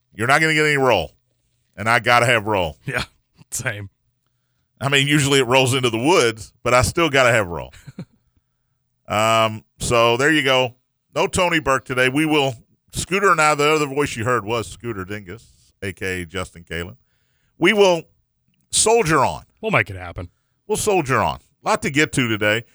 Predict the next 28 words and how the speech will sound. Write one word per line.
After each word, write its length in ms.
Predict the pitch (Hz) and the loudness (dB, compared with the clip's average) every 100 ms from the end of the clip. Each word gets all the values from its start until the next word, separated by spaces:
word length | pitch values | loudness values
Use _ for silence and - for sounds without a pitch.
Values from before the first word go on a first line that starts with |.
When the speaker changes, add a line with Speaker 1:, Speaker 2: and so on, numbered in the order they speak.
| _ _ _ _ | _ _ _ _
Speaker 1:
Uh, 360 | 135 147 147 147 | 2 4 4 2
let's 120 | 170 | 0
see 160 | - 160 | 0 2
what 100 | 127 | 2
I 40 | 127 | 2
had 140 | 123 | 0
written 200 | 117 104 | -2 -2
down. 240 | 110 98 | -4 -4
Oh, 180 | 101 131 | -6 -6
no, 220 | 123 131 - _ | -6 -10 -12 _
Tony 220 | 117 127 | -10 -6
had 140 | 123 107 | -4 -4
to 40 | |
be 120 | 104 | -6
here 160 | 104 101 | -4 -6
for 160 | 92 | -8
that. 500 | 87 101 101 80 98 - 101 98 | -10 -6 -4 -4 -6 -10 -20 -20
Okay, 160 | - 101 | -12 -10
let's 160 | 98 - | -10 -10
see. 180 | 110 | -8
What, 180 | 101 104 | -8 -6
oh, 140 | 107 117 | -6 -6
no, 140 | 123 | -6
I 80 | 117 | -6
needed 260 | 110 107 | -6 -8
Tony 280 | - 104 101 | -8 -8 -8
for 180 | - 90 | -8 -10
that. 460 | 85 101 85 85 | -6 -6 -4 -6